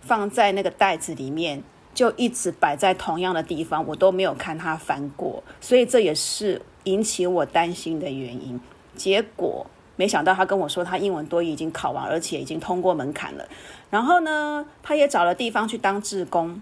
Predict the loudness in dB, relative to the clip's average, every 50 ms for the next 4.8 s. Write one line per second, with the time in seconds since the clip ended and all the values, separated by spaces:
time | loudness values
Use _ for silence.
0 | -16 _ -2 0 0 0 2 2 2 2 2 0 -2 -2 -2 -2 0 0 2 2
1 | 0 0 -2 -2 -4 -6 -8 -8 -2 2 2 2 2 2 -4 -20 _ -12 -8 -6
2 | -4 -4 -2 -2 -2 -2 -4 -6 -10 -10 -4 0 2 2 2 2 0 -2 -4 -6
3 | -6 -6 -6 -6 -4 -2 0 2 2 0 0 -2 -4 -4 -4 -4 -6 -8 -12 -14
4 | -12 -8 -6 -4 -2 -2 -2 -2 -2 -4 -6 -6 -8 -10 -12 -14